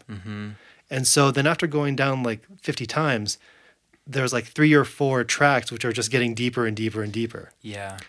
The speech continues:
Speaker 2: And so that's how we form neural pathways and develop habits.
Speaker 1: Mm-hmm.
Speaker 2: So in this way, we are somewhat forcing an alternative, like, forcing, uh, a new path in some
Speaker 1: Yeah.
Speaker 2: ways.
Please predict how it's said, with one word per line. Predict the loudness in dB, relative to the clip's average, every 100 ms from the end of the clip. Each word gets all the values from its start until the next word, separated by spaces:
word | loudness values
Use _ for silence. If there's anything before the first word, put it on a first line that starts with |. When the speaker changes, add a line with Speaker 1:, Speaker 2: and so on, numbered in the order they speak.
| _
Speaker 2:
And | -2
so | 0
that's | 4 2 2 -4 -6 -6
how | -2
we | 0 2 2 0 -4 _ _
form | -6 0 0 0
neural | 0 0
pathways | 0 -4 -4 -4 -4 -4 -4
and | -8 -10 -14 _ _ -8
develop | -4 -2 -2 -2
habits. | 0 0 -2 -8 -10 -10
Speaker 1:
Mm-hmm. | -10 -10 -12 _ _
Speaker 2:
So | -2 2 4 2 0 -6 _ -4
in | 2
this | 4 4 4
way, | 4 2
we | 2 4
are | 6 6
somewhat | 4 2 0 -2 _ _ _
forcing | -20 -8 2 2 4 2 2
an |
alternative, | 2 0 -2 -4 -4 -4 -8 -12 _ _ _ _ _ _ _ _ -18
like, | -16
forcing, | -4 2 2 2 2 0 -4 -10 -20 _ _
uh, | -10 -6
a | -4
new | -2 -2 -4
path | -4 -4 -6 -10 _ _ _ _ _ _ -10
in | -4
some | 0 0
Speaker 1:
Yeah. | 0
Speaker 2:
ways. | -2 -4